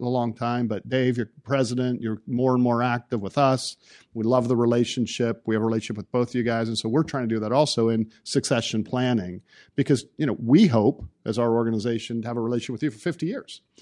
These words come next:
So it may not be the exact same people in the room, but it would be people that were brought up in that culture. So it's, it's, it's, it's, it's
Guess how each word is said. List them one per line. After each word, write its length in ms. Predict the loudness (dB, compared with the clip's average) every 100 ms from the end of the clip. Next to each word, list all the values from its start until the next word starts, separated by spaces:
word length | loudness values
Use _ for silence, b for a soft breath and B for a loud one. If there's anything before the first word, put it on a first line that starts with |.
| b b
So 460 | 2 4 4 2 b b -8
it 120 | 0
may 140 | 2
not 260 | 2 2 2
be 300 | 2 2 0 -2
the 100 | -2
exact 300 | 0 -4 -2
same 180 | -4
people 380 | 2 2 4 2
in 120 | 4
the 100 | 4
room, 320 | 4 4 2 -4 _ _
but 140 | 4
it 100 | 4
would 180 | 4 2
be 240 | 4 4 2
people 680 | 2 2 2 0 0 -2 -10 _ _ -4
that 260 | -2 -2
were 120 | -2 0
brought 260 | 0 0
up 180 | -2 -4
in 80 | -4
that 180 | -4 -6
culture. 520 | -4 -4 -6 -10 -10
So 340 | -8 -6 -6 -10
it's, 260 | -14 -12
it's, 220 | -12 -12 -12
it's, 240 | -12 -12 -12
it's, 300 | -12 -12 -14
it's 240 | -12 -12